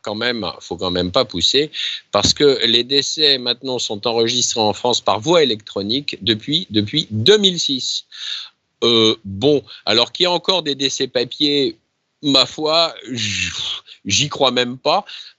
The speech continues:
parce qu'un exemple d'ailleurs, en deux mille dix-huit, mon, mon, mon père est décédé dans un petit, toute petite commune de France.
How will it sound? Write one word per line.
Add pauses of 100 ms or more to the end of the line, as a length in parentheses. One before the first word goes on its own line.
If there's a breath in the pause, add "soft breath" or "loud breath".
parce
qu'un
exemple
d'ailleurs,
en
deux
mille
dix-huit,
mon,
mon,
mon
père
est
décédé
dans
un (260)
petit, (140)
toute
petite
commune
de
France.